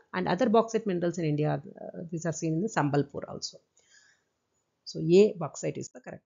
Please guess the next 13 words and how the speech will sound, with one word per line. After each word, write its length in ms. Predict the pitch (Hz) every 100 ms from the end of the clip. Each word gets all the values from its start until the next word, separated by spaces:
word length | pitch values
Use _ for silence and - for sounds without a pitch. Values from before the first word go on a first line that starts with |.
| _
answer. 200 | - - - _ _ _ _
Next 260 | 160 - -
question. 320 | - - 285 - _ _
The 100 | 175
method 480 | 180 - - 381 320
which 160 | 208 190
involves 540 | 165 156 196 208 -
the 140 | 170 160
forceful 520 | - 202 214 - 269 -
injection 560 | 170 156 160 - 185
of, 140 | 156 151 -
uh, 100 | -
slurry 600 | - - 170 165 226